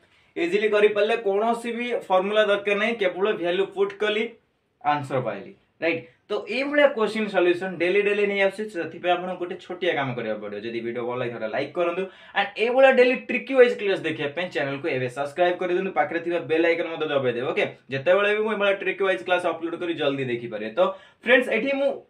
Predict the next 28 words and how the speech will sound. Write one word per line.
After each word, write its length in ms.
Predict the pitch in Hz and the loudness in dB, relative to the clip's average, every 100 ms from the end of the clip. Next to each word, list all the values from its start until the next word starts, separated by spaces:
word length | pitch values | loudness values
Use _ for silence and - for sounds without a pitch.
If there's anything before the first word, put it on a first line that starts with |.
| - 131 139 | -16 -12 -4
ଜିରୋ 180 | 269 294 | 0 4
ନେଇ 120 | 277 277 | 6 8
କଲି, 180 | 254 262 294 - _ - | 8 6 2 -14 _ -4
ମୋର 140 | 175 165 | 2 2
ଆସିଲା। 220 | 135 131 127 - _ 233 | 2 -4 -6 -12 _ -4
ଏଠି 120 | 277 202 | 0 2
ଆପଣ 200 | 202 254 269 | 2 0 -2
ଚାହିଁବେ 300 | 254 220 196 226 | 2 2 4 2
କି 80 | 240 226 | 0 -4
ନା, 60 | 190 143 | -2 -2
ମୋତେ 340 | - 240 240 254 160 | 0 0 0 -4 -4
ଜିରୋ 160 | 190 202 | -2 0
ନବାର 180 | 180 160 170 | 0 0 -2
ନାହିଁ, 100 | 185 | -6
ମୋତେ 140 | 185 196 139 | -4 -4 -2
ୱାନ୍ 180 | 135 123 | -2 -4
ନେଇ 100 | 110 | -6
କରିବାର 240 | 110 101 101 | -8 -10 -10
ଅଛି, 120 | 98 113 | -12 -10
ୱାନ୍ 140 | 139 170 | -10 -8
ନେଇ 100 | 180 190 | -6 -4
କରିପାରିବା। 380 | 185 180 165 - _ _ _ 175 | -4 -4 -8 -10 _ _ _ -4
ତ 20 | 170 139 | -2 2
ୱାଇର 240 | 160 202 214 | 2 4 4
ଭ୍ୟାଲୁ 180 | 202 208 220 | 2 2 2
ଆମେ 120 | 202 202 | 2 0
କ'ଣ 100 | 180 127 | -4 -2
କରିବା? 220 | 123 147 | -2 -2